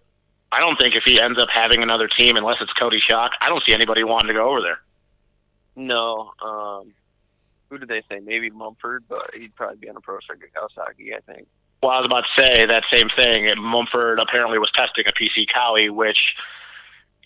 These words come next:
Speaker 1: kind of with the whole possibly them having a fifth guy and just Supercross, would, he might be the guy, which I still think is weird considering why would Pro Circuit go out of their way to have a Supercross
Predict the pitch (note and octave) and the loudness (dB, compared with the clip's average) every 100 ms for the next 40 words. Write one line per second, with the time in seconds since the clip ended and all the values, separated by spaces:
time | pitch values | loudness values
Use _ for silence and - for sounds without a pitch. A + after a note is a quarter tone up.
0 | - D#3+ D#3+ D#3 C#3 C3+ B2+ C3+ C#3 C3+ | -2 0 2 2 2 2 0 2 4 4
1 | B2+ B2 A#2 C3 C3 B2 B2+ A#2+ B2 A#2 | 4 2 0 0 0 2 2 4 4 2
2 | B2 A#2+ A2+ - C3 - B2 A#2+ A#2 A2 | 2 4 2 2 2 4 2 4 2 2
3 | - E3 D3 C3 B2 A#2 A2+ A#2 - _ | 2 2 2 2 2 0 -4 -6 -12 _
4 | _ _ - B2 B2 A#2 A2+ A2 C#3+ C3+ | _ _ 0 2 2 2 2 2 2 2
5 | A#2+ A2+ - B2 A2+ - B2+ A#2+ A#2 F#2+ | 2 2 2 2 0 0 2 2 2 -2
6 | A2+ B2 A2 - G#2+ - A2 A2 G#2+ A2+ | 2 2 2 -2 -6 -2 0 2 2 2
7 | B2 A#2+ - A#2 A2+ A2+ G#2+ A#2 A#2 A2+ | 2 0 -2 -2 -2 -2 -2 0 0 2
8 | A2 A2 A2 G#2+ G#2 G#2+ A2+ A2 G#2+ | 0 2 2 2 0 -2 -2 -2 -2